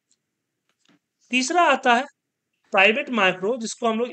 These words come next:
event macro भी कहते हैं। Private macro कहिए या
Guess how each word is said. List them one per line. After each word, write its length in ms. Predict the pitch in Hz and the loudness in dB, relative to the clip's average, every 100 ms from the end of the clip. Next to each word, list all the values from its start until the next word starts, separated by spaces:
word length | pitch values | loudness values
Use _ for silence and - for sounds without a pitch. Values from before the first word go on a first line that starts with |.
| 185 | -6
event 360 | 165 208 240 | -2 -2 -2
macro 420 | 214 165 151 180 170 | -4 -4 -4 -6 -6
भी 120 | 214 | -6
कहते 380 | 151 117 - 120 | -8 -8 -8 -10
हैं। 240 | 117 98 _ _ _ _ _ _ | -10 -16 _ _ _ _ _ _
Private 280 | - 165 226 | -4 -2 -2
macro 260 | 233 240 254 | -2 -6 -4
कहिए 220 | 240 262 | -4 -4
या 180 | 294 | -4